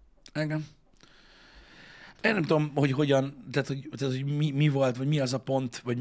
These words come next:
vagy a társadalom melyik eszméje, vagy, vagy melyik, melyik hullám okozta azt, hogy tudod, ennyire durván az emberek, ö, bezárkóztak, és tényleg csak saját magukkal, ö,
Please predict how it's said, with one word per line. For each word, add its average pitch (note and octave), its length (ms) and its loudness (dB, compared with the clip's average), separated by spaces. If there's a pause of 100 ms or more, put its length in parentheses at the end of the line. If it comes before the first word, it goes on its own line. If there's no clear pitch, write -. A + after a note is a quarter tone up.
vagy A#2 200 -4
a A#2 60 -4
társadalom B2+ 540 -2
melyik B2+ 360 0
eszméje, B2 540 -4
vagy, A2+ 220 -6
vagy A#2 160 -4
melyik, C3 280 -4
melyik B2 240 -4
hullám A#2 380 -4
okozta A2+ 400 -8
azt, A#2 140 -10
hogy A2+ 120 -10
tudod, A#2+ 260 -4
ennyire B2+ 360 -2
durván A2+ 460 -6
az A2+ 120 -8
emberek, A2+ 440 -8
ö, A2 340 -2
bezárkóztak, A2+ 720 -6
és A#2 100 -10
tényleg A2 240 -8
csak A2+ 140 -12
saját A2+ 300 -4
magukkal, A2+ 500 -8 (520)
ö, A#2 180 0